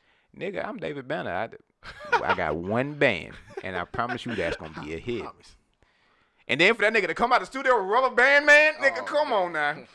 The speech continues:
Speaker 1: Don't, don't, you don't, that's, that's an urban legend. That's the name of that nigga album. He is an urban legend.
Speaker 2: I feel sorry for Lil Flip.
Speaker 1: <laughs> Lil Flip.
Speaker 2: Who?
Speaker 1: Now, he, he presented his own demise.
Speaker 2: <laughs> Nah, bruh. T I, T I,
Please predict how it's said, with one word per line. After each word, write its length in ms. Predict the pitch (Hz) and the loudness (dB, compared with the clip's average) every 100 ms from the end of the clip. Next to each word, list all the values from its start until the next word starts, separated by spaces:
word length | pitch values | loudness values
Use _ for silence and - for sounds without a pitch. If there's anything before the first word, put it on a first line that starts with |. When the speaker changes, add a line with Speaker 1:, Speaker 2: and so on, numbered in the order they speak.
| 285 | 4
Speaker 1:
Don't, 240 | 254 247 | 4 4
don't, 120 | 254 | 0
you 60 | 294 | 0
don't, 540 | 359 226 196 247 254 | 0 0 -4 -10 2
that's, 220 | 339 359 | 6 6
that's 260 | - 269 - | 6 4 4
an 100 | 180 - | 2 6
urban 380 | 180 170 151 170 | 6 6 0 0
legend. 380 | 220 117 104 | 0 0 -2
That's 200 | 139 440 | 2 2
the 60 | - | 0
name 240 | 185 180 | -4 -2
of 40 | 180 | -2
that 160 | 226 | -2
nigga 180 | 262 247 269 359 440 | 2 2 4 8 8
album. 180 | 196 | 6
He 140 | 165 285 | -2 -6
is 280 | 392 523 453 | 2 4 6
an 80 | 202 | 4
urban 340 | 208 180 175 | 4 2 2
legend. 320 | 180 202 - 120 | 4 4 4 -2
Speaker 2:
I 60 | |
feel 180 | - 131 | -2 -4
sorry 220 | 110 117 | 0 0
for 100 | 113 | -2
Lil 180 | 113 101 | -6 -8
Flip. 320 | - 185 135 - _ _ _ _ | -8 -6 -6 -8 _ _ _ _
Speaker 1:
<laughs> 400 | _ _ _ _ | _ _ _ _
Lil 220 | 123 175 | -6 -6
Flip. 360 | - 202 220 - _ | -4 0 0 -2 _
Speaker 2:
Who? 260 | - - 196 | -18 -10 -2
Speaker 1:
Now, 100 | 135 | 0
he, 100 | 185 - - | 0 -6 -10
he 160 | 135 180 | -10 0
presented 360 | 392 113 127 | 0 2 0
his 140 | 120 110 | -2 0
own 240 | 113 101 | -2 -4
demise. 400 | 87 85 55 85 - | -6 -10 -8 -8 -2
Speaker 2:
<laughs> 640 | - 539 - 466 - 311 | 2 2 4 4 2 0
Nah, 380 | 240 185 165 156 | 2 2 0 -2
bruh. 460 | 151 156 - 311 - - - - - | -4 -6 -6 -8 -10 -12 -20 -20 -20
T 180 | 269 220 | -16 -10
I, 120 | 440 - - | -8 -8 -8
T 200 | - 240 | -2 4
I, 160 | 202 | 4